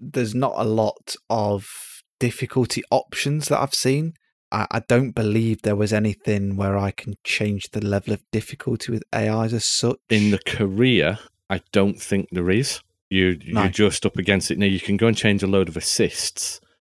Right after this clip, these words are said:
Speaker 2: You can switch things on and off to make the driving easier. But the A I difficulty, I think, is standard. If you go to the,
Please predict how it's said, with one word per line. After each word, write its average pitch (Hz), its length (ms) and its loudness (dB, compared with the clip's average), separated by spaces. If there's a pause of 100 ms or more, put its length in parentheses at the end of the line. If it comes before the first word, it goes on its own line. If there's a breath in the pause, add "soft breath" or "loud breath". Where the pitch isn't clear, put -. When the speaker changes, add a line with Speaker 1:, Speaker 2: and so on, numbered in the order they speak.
(160)
Speaker 2:
You 92 80 -4
can 92 260 -2
switch - 560 -2
things 92 320 0
on 92 120 2
and 90 120 2
off 87 160 -4
to - 100 -6
make 90 140 -2
the 87 80 -6
driving 95 640 0
easier. 73 520 -6 (540 soft breath)
But 82 100 0
the 92 180 2
A 95 220 6
I 90 140 2
difficulty, - 560 -4
I 82 40 -2
think, - 360 -4
is 80 80 -6
standard. 85 640 -2 (560 loud breath)
If - 200 -4
you 92 60 -4
go 113 260 4
to 92 640 0
the, 90 480 2